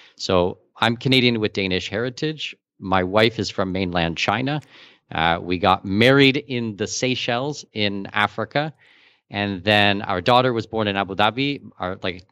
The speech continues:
I just said, my son was born in Florianopolis in Brazil, in the south of Brazil. And, uh, if we have another child, or inshallah, when we do have another child, we'll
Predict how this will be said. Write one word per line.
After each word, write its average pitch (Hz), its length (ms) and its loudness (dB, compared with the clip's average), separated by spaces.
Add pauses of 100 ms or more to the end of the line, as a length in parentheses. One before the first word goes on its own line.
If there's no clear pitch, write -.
(120)
I 101 80 -8
just 90 220 -4
said, 107 220 2
my 92 80 2
son 113 240 2
was 107 120 0
born 104 280 0
in 92 280 0
Florianopolis 101 840 2
in 85 80 0
Brazil, 90 420 2
in 104 80 0
the 80 80 0
south 82 240 2
of 78 120 -8
Brazil. 95 440 2 (680)
And, 92 640 4
uh, 92 440 6 (220)
if 120 140 0
we 123 120 6
have 113 120 4
another 110 260 4
child, 110 420 0
or 95 140 -2
inshallah, 101 580 0
when 95 160 -2
we 90 100 0
do 131 140 6
have 117 160 4
another 104 260 2
child, 107 400 -2 (320)
we'll 90 420 0